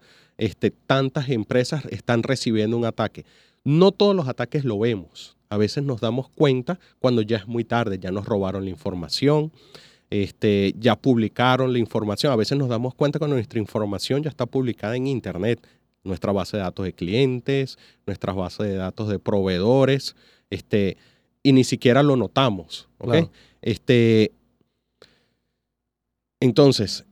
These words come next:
Speaker 1: en ese escenario de que en algún momento lo voy a recibir o que en algún mo-, o ya lo estoy recibiendo, es necesario que nosotros tomemos acciones. No podemos esperar a que ocurra.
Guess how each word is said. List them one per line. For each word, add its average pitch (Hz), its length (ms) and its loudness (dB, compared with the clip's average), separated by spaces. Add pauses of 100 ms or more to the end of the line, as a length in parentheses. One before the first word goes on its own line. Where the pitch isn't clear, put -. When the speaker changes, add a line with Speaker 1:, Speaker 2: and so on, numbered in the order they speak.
Speaker 1:
en 143 160 8
ese 151 180 6
escenario 143 440 4
de 127 100 0
que - 100 -4
en 117 100 2
algún 113 220 4
momento 185 360 4
lo 170 100 2
voy 143 140 4
a 156 40 2
recibir 127 560 0 (180)
o 151 240 4
que 143 280 4 (180)
en 131 220 0
algún 117 520 0
mo-, 170 180 -4
o 127 180 2
ya 135 240 2
lo 180 80 0
estoy 147 260 -2
recibiendo, 147 800 0 (360)
es 117 200 -2
necesario 147 840 0
que 143 100 -4
nosotros 120 420 -6
tomemos 139 600 -4 (420)
acciones. 110 760 2
No 107 180 2
podemos 147 360 4
esperar 131 540 -2
a 123 120 -4
que - 120 -6
ocurra. 107 420 0